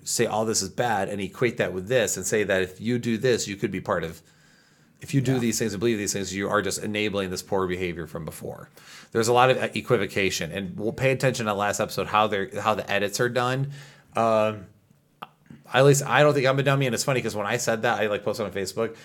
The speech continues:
Speaker 1: some people are like, "No, Will, you're wrong," and a lot of people, other people are like, "Yeah, no, that was my vibes too."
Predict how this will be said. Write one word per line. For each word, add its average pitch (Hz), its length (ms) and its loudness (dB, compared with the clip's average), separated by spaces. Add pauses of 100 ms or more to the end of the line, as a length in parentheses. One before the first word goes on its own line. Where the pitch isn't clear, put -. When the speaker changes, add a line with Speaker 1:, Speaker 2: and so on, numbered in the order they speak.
(160)
Speaker 1:
some 147 160 -2
people 135 140 6
are 123 40 6
like, 131 80 0
"No, 233 160 2
Will, 196 180 6
you're 180 120 4
wrong," 170 220 4
and 113 80 2
a 117 40 2
lot 120 140 2
of - 60 -6
people, 113 240 -2
other 123 180 2
people 117 200 0
are - 20 2
like, 95 260 -4 (680)
"Yeah, 120 340 6
no, 120 180 4
that 120 240 4
was 117 240 0
my 110 200 2
vibes 101 420 2
too." 95 260 0